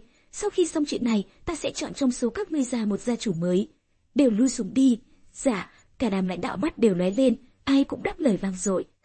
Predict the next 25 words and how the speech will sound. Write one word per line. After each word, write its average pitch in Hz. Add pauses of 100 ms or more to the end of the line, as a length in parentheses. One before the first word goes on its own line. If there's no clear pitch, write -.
(120)
lập 226
tức 370
nhanh 285
chóng 202
rời 214
đi, 233 (400)
liều 247
mạng 208 (400)
để 269
đảm 202
đương 269
vai 285
trò 240
gia 190
chủ. 196 (340)
Các 403
lãnh 294
đạo 302
mỗi 196
người 320
đều 208
đem 196
ra 190
toàn 185
bộ 185